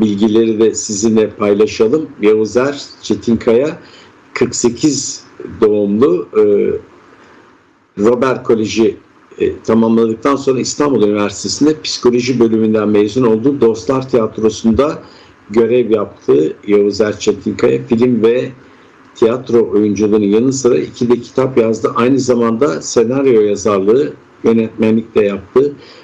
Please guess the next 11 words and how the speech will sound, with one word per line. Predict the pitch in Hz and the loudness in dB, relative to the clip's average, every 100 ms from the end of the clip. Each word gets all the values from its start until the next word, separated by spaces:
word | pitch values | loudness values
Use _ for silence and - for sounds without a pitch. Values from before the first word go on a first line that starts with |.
| - - - | -20 -18 -2
Bir, | 120 143 110 - 110 | 0 0 -2 -4 0
e, | 104 98 95 87 - - | 2 2 0 -4 -10 0
yine | 131 139 107 | 2 2 2
de, | 110 139 139 - - | 2 0 -6 -14 -2
yine | 117 120 110 | 0 2 2
bir | 113 | 0
oyuncu | 107 110 113 107 123 | 0 2 2 2 0
olan | 107 143 - | 0 -4 -2
Meral | 107 110 117 113 - | 0 0 0 -4 -10
Çetinkaya'nın | - - 139 - 101 98 95 98 | -12 -2 -2 2 0 0 -2 0
da | 110 | 0